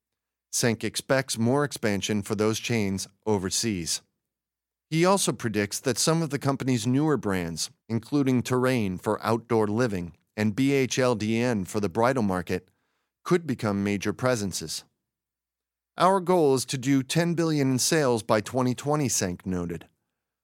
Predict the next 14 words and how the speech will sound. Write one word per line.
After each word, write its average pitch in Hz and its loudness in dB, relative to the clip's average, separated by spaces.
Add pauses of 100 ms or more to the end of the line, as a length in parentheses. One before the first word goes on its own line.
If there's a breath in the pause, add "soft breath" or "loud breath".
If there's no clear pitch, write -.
(260)
My 95 0
guess 123 2
is 107 0
we'll 131 2
have 147 2
six - 0
to 170 2
eight 147 2
brands 127 4
that 120 4
are 120 2
doing 123 0
five 147 2
hundred 131 0